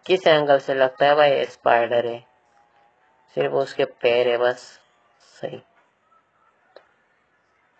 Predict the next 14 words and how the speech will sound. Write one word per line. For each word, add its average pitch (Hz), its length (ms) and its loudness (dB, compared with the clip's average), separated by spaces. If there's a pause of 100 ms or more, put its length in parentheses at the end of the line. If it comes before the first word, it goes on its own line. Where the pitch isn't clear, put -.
(1300)
अभी 127 880 0 (380)
आगे 117 480 -2 (160)
किधर 123 300 -2 (100)
घर 123 220 -8
मिलेगा, 120 640 -4
उधर 123 460 -4
रुकाना 123 440 -6 (160)
पड़ेगा 120 440 -4
अपने 123 280 -10
को, 127 400 -12 (1500)
इधर, 127 500 2 (760)
इधर 127 280 0
रुकाना 120 500 -2
पड़ेगा। 113 580 -6